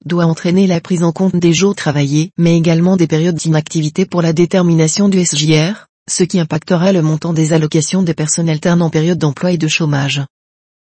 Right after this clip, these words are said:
Report de la dégressivité des allocations de chômage.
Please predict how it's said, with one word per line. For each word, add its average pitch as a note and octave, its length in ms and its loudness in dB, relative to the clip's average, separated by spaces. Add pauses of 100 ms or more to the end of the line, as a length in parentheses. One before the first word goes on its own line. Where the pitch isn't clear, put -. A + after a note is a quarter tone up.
(260)
Report F3+ 340 0
de F3+ 80 0
la D#3+ 160 0
dégressivité D#3+ 720 0
des D#3 200 0
allocations D#3+ 460 0
de F3 120 2
chômage. B2+ 560 -2